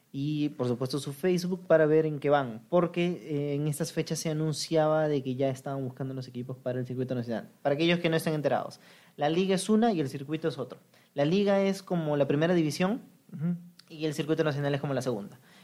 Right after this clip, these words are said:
Speaker 1: Entonces, en la segunda, que es el circuito, se inscriben todos, completamente gratuito. Todos los equipos de Perú.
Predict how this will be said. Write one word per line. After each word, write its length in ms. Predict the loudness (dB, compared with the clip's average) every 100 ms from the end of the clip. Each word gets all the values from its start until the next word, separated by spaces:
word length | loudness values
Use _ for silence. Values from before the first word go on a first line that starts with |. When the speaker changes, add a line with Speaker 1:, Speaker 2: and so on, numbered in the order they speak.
| -8
Speaker 1:
Entonces, 440 | -2 0 0 -2
en 120 | -4
la 160 | -2 -2
segunda, 560 | 2 4 4 4 0 -2
que 80 |
es 80 | -8
el 100 | -4
circuito, 480 | -4 -2 -2 0 -2
se 80 | -2
inscriben 680 | -6 -8 -8 -4 -2 0 -2
todos, 400 | 4 4 4 0
completamente 580 | -6 -4 -2 -2 0 0
gratuito. 460 | 0 0 -2 -2
Todos 340 | 0 4 6 8
los 140 | 6
equipos 280 | 4 -2 -2
de 60 |
Perú. 460 | 2 2 2 0 -8